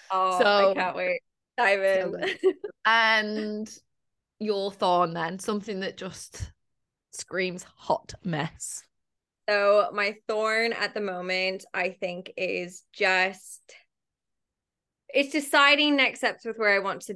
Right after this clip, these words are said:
Speaker 1: be. So
Speaker 2: Okay.
Speaker 1: I am just, yeah,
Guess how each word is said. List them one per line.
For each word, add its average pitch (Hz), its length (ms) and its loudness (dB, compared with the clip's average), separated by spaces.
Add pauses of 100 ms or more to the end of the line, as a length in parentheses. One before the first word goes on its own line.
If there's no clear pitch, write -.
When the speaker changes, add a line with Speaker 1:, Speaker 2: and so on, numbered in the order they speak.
(120)
Speaker 1:
be. 185 400 0
So - 260 -4 (380)
Speaker 2:
Okay. 190 280 2 (580)
Speaker 1:
I 220 460 2
am 214 240 -6
just, 208 680 -2 (1200)
yeah, 185 360 0